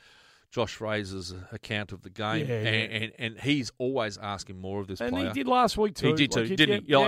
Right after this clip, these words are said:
Speaker 2: he
Speaker 1: I,
Speaker 2: did
Speaker 1: I,
Speaker 2: last
Speaker 1: that's
Speaker 2: week.
Speaker 1: the first thing I looked at.
Speaker 2: Yep.
Speaker 1: First thing I looked
Speaker 2: So
Speaker 1: at was, <laughs>
Speaker 2: it's
Speaker 1: I thought, so I looked at it
Speaker 2: Oh, yeah.
Speaker 1: and I thought,
Speaker 2: Yep.
Speaker 1: "Oh, okay,
Speaker 2: Yep.
Speaker 1: g-, but." There's always a but
Speaker 2: Yeah,
Speaker 1: with
Speaker 2: there's
Speaker 1: him.
Speaker 2: yep, yep.
Speaker 1: There's always a but, and, and, and it's that but. Once that but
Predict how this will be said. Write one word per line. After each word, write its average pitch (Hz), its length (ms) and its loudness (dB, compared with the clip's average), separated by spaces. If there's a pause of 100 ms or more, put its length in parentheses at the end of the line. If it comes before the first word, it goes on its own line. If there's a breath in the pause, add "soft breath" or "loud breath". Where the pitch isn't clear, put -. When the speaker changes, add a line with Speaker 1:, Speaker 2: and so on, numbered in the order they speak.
Speaker 2:
he 135 40 4
Speaker 1:
I, 143 120 10
Speaker 2:
did 143 80 8
Speaker 1:
I, 143 40 12
Speaker 2:
last 147 180 10
Speaker 1:
that's 175 140 0
Speaker 2:
week. - 80 -2
Speaker 1:
the 208 60 12
first 226 140 10
thing 208 80 4
I - 20 4
looked 170 240 2
at. 104 120 -2 (120)
Speaker 2:
Yep. 196 180 -2 (240)
Speaker 1:
First 202 200 10
thing 202 80 -2
I - 20 -4
looked 175 160 4
Speaker 2:
So 160 80 6
Speaker 1:
at 180 80 4
was, 139 140 4
<laughs> - 60 -10
Speaker 2:
it's - 200 -12 (360 loud breath)
Speaker 1:
I 156 100 8
thought, 139 400 4
so 160 180 6
I - 20 10
looked 196 220 8
at 196 60 8
it 196 80 6
Speaker 2:
Oh, 175 40 6
yeah. 170 60 6
Speaker 1:
and 165 100 4
I 160 120 8
thought, 143 260 6
Speaker 2:
Yep. 147 220 -2 (100)
Speaker 1:
"Oh, 160 180 2
okay, 156 320 4 (120)
Speaker 2:
Yep. 151 180 -6
Speaker 1:
g-, 156 60 0 (140)
but." 160 280 6 (640)
There's 151 120 6
always 262 240 8
a 196 60 6
but - 440 6
Speaker 2:
Yeah, 151 140 -2
Speaker 1:
with 147 160 2
Speaker 2:
there's 113 140 0
Speaker 1:
him. 95 60 -6
Speaker 2:
yep, 131 160 -8 (140)
yep. 147 140 -10
Speaker 1:
There's 143 140 4
always 220 260 6
a 151 60 4
but, - 440 -2
and, 156 200 0
and, 180 180 2
and 180 140 2
it's - 140 -12
that - 160 4 (120)
but. 208 240 4
Once 180 320 -2
that 160 200 4 (140)
but 165 200 6